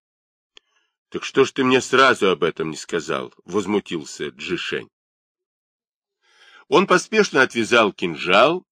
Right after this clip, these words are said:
затем вынул из узла пачку свечей и подстилку, но ему никак не удавалось сделать всё, как полагается. Монах набросил ему на плечи монашеское одеяние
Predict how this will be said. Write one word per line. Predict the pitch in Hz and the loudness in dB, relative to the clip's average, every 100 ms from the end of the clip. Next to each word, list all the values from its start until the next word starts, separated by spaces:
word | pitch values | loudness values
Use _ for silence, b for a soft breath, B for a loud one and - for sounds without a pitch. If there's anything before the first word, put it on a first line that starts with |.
| - | -4
затем | 90 104 135 117 | -2 0 0 2
вынул | 110 151 135 117 | 2 4 2 0
из | 110 101 | -4 -6
узла | 98 92 92 110 | -4 -2 0 0
пачку | - 104 101 - 98 | 2 2 2 -4 -12
свечей | - 82 73 - 90 87 | -12 -14 -12 -8 -4 -4
и | - 73 | -6 -12
подстилку, | - 71 - - 73 - 147 170 B B B B B B | -10 -12 -14 -14 -14 -10 -8 -8 B B B B B B
но | 101 170 | 4 6
ему | 208 240 | 4 0
никак | 233 233 226 - | -2 0 0 2
не | 202 | 2
удавалось | 185 180 185 180 165 | 4 4 4 4 0
сделать | 135 131 165 139 | -2 0 0 0
всё, | - - - 165 | -8 -8 0 2
как | - 147 - | 2 -4 -2
полагается. | 120 120 90 67 57 - - _ _ _ _ _ b b b - | -4 -4 -6 -10 -12 -18 -20 _ _ _ _ _ b b b 2
Монах | 104 127 147 139 - | 4 6 4 2 0
набросил | 117 101 131 147 - | 0 4 4 4 0
ему | 113 110 127 | -6 -2 0
на | 113 | 0
плечи | 107 107 113 - 98 | 0 -2 -4 -2 -2
монашеское | 98 101 104 101 82 - - 76 | 0 2 2 0 -8 -12 -10 -8
одеяние | 69 69 - 170 196 196 | -10 -6 0 2 2 0